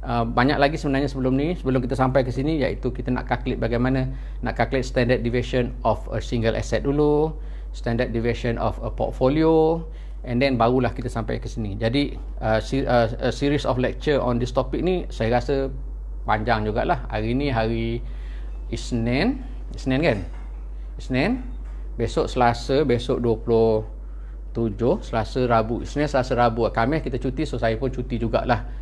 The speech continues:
uh, bagi awak rehat untuk ni, cuti Maulidur Rasul ke apa, kan? Uh, dan jadi kita ada, uh, uh, Isnin,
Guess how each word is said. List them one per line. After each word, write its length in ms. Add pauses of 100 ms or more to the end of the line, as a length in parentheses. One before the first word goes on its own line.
(160)
uh, 80
bagi 240
awak 220
rehat 340
untuk 400 (320)
ni, 320
cuti 400
Maulidur 400
Rasul 300
ke 100
apa, 160 (300)
kan? 180 (480)
Uh, 240
dan 160
jadi 320
kita 240
ada, 240 (540)
uh, 640
uh, 320
Isnin, 480